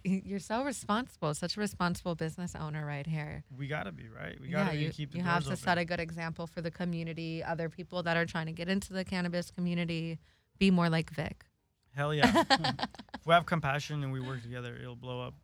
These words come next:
Speaker 1: And
Speaker 2: Mm.
Speaker 1: that's the thing, um, about this industry is, like, the past few years, it really has been lacking the compassion since the whole sixty-four.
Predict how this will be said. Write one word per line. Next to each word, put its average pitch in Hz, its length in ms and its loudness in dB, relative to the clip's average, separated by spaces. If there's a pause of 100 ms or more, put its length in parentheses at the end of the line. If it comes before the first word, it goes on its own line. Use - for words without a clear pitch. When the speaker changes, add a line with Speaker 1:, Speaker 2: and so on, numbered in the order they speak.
(760)
Speaker 1:
And 196 100 4
Speaker 2:
Mm. 185 40 4
Speaker 1:
that's 190 180 4
the 208 120 0
thing, 190 460 6
um, 156 460 2 (180)
about 160 460 6
this 175 180 -2
industry 160 640 2
is, 151 220 -2
like, 147 180 0
the 165 80 -6
past 160 320 -2
few 175 100 -2
years, 160 360 0
it 156 100 -2
really 170 240 0
has 160 280 0
been 170 180 -2
lacking 160 300 0
the 160 60 -6
compassion 160 760 -2
since 160 200 -10
the 170 100 -4
whole 160 180 0
sixty-four. 160 880 -6